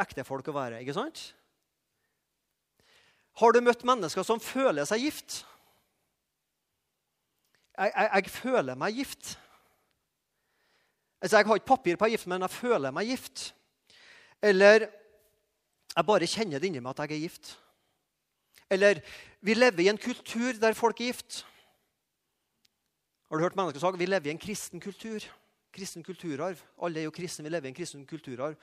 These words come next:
Ja, jeg, jeg føler meg gift fordi vi, vi lever i en kultur der folk gifter seg. Du skjønner litt av ironien min her, nei. Hva vil han? Det å være gift handler ikke om følelser. Men det handler om,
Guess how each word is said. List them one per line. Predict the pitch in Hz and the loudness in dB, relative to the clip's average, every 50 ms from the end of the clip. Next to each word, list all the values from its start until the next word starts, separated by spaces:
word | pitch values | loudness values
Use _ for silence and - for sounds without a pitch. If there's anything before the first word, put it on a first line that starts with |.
| - - - - - - - - - | -20 -20 -20 -20 -20 -20 -20 -12 0
Ja, | - 202 214 226 | 4 4 6 6
jeg, | 214 208 220 | 6 4 2
jeg | 220 226 208 196 202 | 2 2 2 2 2
føler | - - 240 226 185 143 131 | 0 0 0 0 2 0 0
meg | 139 156 180 185 175 | 0 0 0 0 -2
gift | 190 220 - - - - | -4 -6 -6 -8 -10 -8
fordi | 202 190 180 175 | -4 -4 -2 -2
vi, | 180 202 196 175 | -2 -2 -4 -2
vi | 196 | -2
lever | 202 208 156 135 147 | -2 -2 0 -2 -2
i | |
en | 156 156 | -4 -4
kultur | - 202 - - - 175 170 170 | -8 -12 -14 -10 -8 -6 -4 -4
der | 170 - | -4 -4
folk | - 165 156 - | -6 -10 -10 -10
gifter | 185 - - 131 - | -12 -12 -12 -12 -12
seg. | - 170 196 185 - - - _ _ _ _ _ _ _ _ _ _ _ _ _ _ _ _ _ _ _ _ _ _ _ _ _ _ | -12 -12 -14 -16 -20 -20 -20 _ _ _ _ _ _ _ _ _ _ _ _ _ _ _ _ _ _ _ _ _ _ _ _ _ _
Du | - 147 | -14 -12
skjønner | 143 - 175 143 127 131 | -10 -10 -10 -8 -8 -8
litt | 143 135 - 135 | -8 -8 -6 -6
av | 139 | -6
ironien | 143 139 123 110 110 117 120 117 | -6 -8 -10 -12 -14 -14 -16 -16
min | 127 131 123 | -16 -16 -16
her, | 123 120 117 117 | -16 -16 -16 -16
nei. | 117 123 - _ | -20 -20 -20 _
Hva | - 131 | -16 -14
vil | 123 123 117 117 | -12 -12 -14 -14
han? | 120 127 131 _ _ _ _ _ _ _ _ - - - - - - _ _ _ | -16 -20 -20 _ _ _ _ _ _ _ _ -20 -20 -20 -20 -20 -20 _ _ _
Det | 135 175 220 | 6 8 8
å | 247 | 8
være | 254 247 226 226 | 8 6 4 2
gift | 285 277 - - - - | -2 -4 -4 -8 -10 -8
handler | 277 294 240 170 156 | -6 -4 -4 -4 -6
ikke | - 196 220 | -6 -6 -8
om | - | -6
følelser. | - 302 294 233 180 151 135 - - 220 226 - - _ _ _ _ _ _ _ - - - - - | -4 -4 -4 -2 -2 -2 -4 -4 -6 -8 -10 -10 -16 _ _ _ _ _ _ _ -20 -20 -20 -8 -4
Men | 180 202 | -2 0
det | 226 - | 0 2
handler | - 269 277 220 165 202 226 | 2 0 0 0 0 0 0
om, | 226 | 0